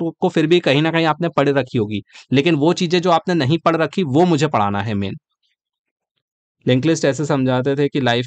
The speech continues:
में कभी नहीं भूलेंगे। बिल्कुल नहीं भूलना, इसमें कोई भी कोड ऐसा नहीं है जो हमें याद करना हो। बिल्कुल लॉजिकल वे में आपको समझ में आ जाएगा सब कुछ। ठीक है, बाकी आपके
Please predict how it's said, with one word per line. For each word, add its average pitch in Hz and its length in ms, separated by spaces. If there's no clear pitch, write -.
में 135 160
कभी 123 200
नहीं 117 160
भूलेंगे। 107 340
बिल्कुल 143 320
नहीं 185 120
भूलना, 175 260
इसमें 196 240
कोई 180 220
भी 190 80
कोड 185 240
ऐसा 170 200
नहीं 170 180
है 180 60
जो 180 240
हमें 151 160
याद 147 260
करना 120 280
हो। 104 160
बिल्कुल 151 300
लॉजिकल 156 420
वे 156 140
में 160 100
आपको 160 360
समझ 135 180
में 143 120
आ 127 60
जाएगा 120 280
सब 110 200
कुछ। - 240
ठीक 190 160
है, 160 220
बाकी 127 220
आपके 156 360